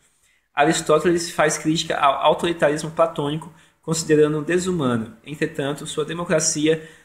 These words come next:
não chega a ser uma democracia de fato, pois para ele só se considera cidadão apto a exercer a cidadania homens livres, não escravos, não, mulheres e não estrangeiros.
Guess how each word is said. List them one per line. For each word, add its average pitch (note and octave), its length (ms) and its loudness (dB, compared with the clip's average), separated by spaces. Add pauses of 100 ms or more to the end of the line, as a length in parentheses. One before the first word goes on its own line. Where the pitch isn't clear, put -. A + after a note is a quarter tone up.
(100)
não E3 120 -4
chega E3+ 240 2
a - 20 0
ser E3+ 140 -2
uma D#3+ 100 -2
democracia D#3+ 500 -2
de D#3 120 -6
fato, A#2+ 580 -2
pois C#3+ 160 -4
para C#3+ 280 2
ele D3+ 220 0
só D3+ 200 -4
se D3+ 100 -8
considera D#3 360 -2
cidadão D3 440 -8
apto C#3+ 280 -4
a C3 520 0 (300)
exercer C3+ 320 0
a E3+ 40 -2
cidadania D#3 640 0
homens D#3 280 -2
livres, D3+ 560 -2
não D3+ 180 -6
escravos, A#2+ 640 -2
não, C#3+ 260 -10 (200)
mulheres C#3+ 720 0
e D3 40 -10
não C#3+ 140 -8
estrangeiros. C#3 680 -4